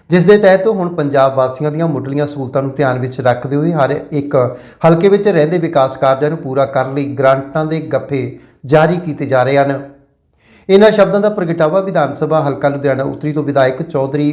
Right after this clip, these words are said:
ਮਦਨ ਲਾਲ ਬੱਗਾ ਵੱਲੋਂ ਵਾਰਡ ਨੰਬਰ ਅਠਾਸੀ ਅਧੀਨ ਸ਼-, ਬਿਸ਼ਨੂਪੁਰੀ ਵਿਖੇ ਨਵੀਆਂ ਗਲੀਆਂ ਨੂੰ ਲੋਕ ਅਰਪਿਤ ਕਰਦਿਆਂ ਕੀਤਾ। ਇਸ ਮੌਕੇ ਕਾਉਂਸਲਰ ਮਨਜੀਤ ਸਿੰਘ ਢਿੱਲੋਂ ਤੋਂ ਇਲਾਵਾ ਇਲਾਕਾ ਨਿਵਾਸੀ ਵੀ ਮੌਜੂਦ ਸਨ।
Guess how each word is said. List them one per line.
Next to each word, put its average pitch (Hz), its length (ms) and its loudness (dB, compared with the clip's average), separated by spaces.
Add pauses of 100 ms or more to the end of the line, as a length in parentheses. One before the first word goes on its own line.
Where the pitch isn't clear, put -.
(120)
ਮਦਨ 131 240 -2
ਲਾਲ 131 200 0
ਬੱਗਾ 139 480 0 (280)
ਵੱਲੋਂ 190 240 4
ਵਾਰਡ 156 320 6
ਨੰਬਰ 175 260 -2
ਅਠਾਸੀ 151 420 -4
ਅਧੀਨ 143 280 -4
ਸ਼-, 139 140 -12
ਬਿਸ਼ਨੂਪੁਰੀ 143 640 -4
ਵਿਖੇ 139 460 0 (280)
ਨਵੀਆਂ 175 380 4
ਗਲੀਆਂ 156 380 0
ਨੂੰ 175 120 -2
ਲੋਕ 139 280 -4
ਅਰਪਿਤ 147 260 -4
ਕਰਦਿਆਂ 131 320 -2
ਕੀਤਾ। 131 540 0 (1300)
ਇਸ 196 220 6
ਮੌਕੇ 208 240 2
ਕਾਉਂਸਲਰ 175 420 0
ਮਨਜੀਤ 139 360 -4
ਸਿੰਘ 156 160 -2
ਢਿੱਲੋਂ 135 260 -4
ਤੋਂ 143 140 -2
ਇਲਾਵਾ 135 340 2
ਇਲਾਕਾ 139 420 0
ਨਿਵਾਸੀ 143 380 -2
ਵੀ 131 340 -8
ਮੌਜੂਦ 135 420 -2
ਸਨ। 135 360 2